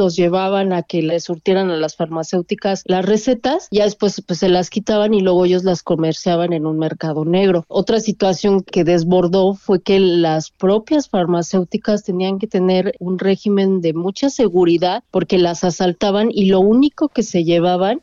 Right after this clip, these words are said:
era el oxicotín, ¿no? Era lo que, por lo que las asaltaban generalmente. Entonces, sí es muy desmedido el consumo, sí la las ventas,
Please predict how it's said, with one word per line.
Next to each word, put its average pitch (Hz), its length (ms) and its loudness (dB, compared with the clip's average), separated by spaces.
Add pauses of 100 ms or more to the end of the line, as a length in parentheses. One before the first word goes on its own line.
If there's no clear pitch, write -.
era 196 380 2
el 175 220 2
oxicotín, 185 760 -2 (240)
¿no? 202 260 -6
Era 202 160 0
lo 190 140 2
que, 160 500 -2
por 165 140 0
lo 170 100 2
que 180 160 -2
las 165 260 -2
asaltaban 185 680 -4
generalmente. 170 840 -4
Entonces, 185 380 -4 (140)
sí - 260 -2
es 254 120 2
muy 269 140 2
desmedido 220 720 2
el 190 180 0
consumo, 208 600 0
sí - 420 -2
la 196 180 0
las 170 120 -2
ventas, 196 520 0